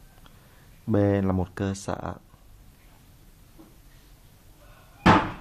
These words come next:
của không gian V. Nếu như mà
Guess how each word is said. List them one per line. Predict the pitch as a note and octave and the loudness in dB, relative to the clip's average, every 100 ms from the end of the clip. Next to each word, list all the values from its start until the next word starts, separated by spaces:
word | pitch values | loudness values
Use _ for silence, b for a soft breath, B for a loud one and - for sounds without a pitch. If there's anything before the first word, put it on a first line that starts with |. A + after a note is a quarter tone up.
| - - - - - - - - | -16 -16 -16 -20 -20 -20 -20 -6
của | - | -4
không | F2 G2 G2 | -2 -2 0
gian | G2 G2 | -2 -2
V. | G2+ G2 F#2+ F#2+ _ _ _ _ _ - - - - - - - - - - - - - - - - - - - - - - - - - - - - - - - - - - - - - - - B B B B - - | -2 -4 -6 -12 _ _ _ _ _ -20 -20 -20 -20 -20 -20 -20 -20 -20 -20 -20 -20 -20 -20 -20 -20 -20 -20 -20 -20 -20 -20 -20 -20 -20 -20 -20 -20 -20 -20 -20 -20 -20 -20 -20 -20 -20 -20 -20 B B B B -12 -2
Nếu | G2 | 0
như | A2 G#2+ G2+ | 2 2 0
mà | G2 F2+ E2 | 0 -2 -4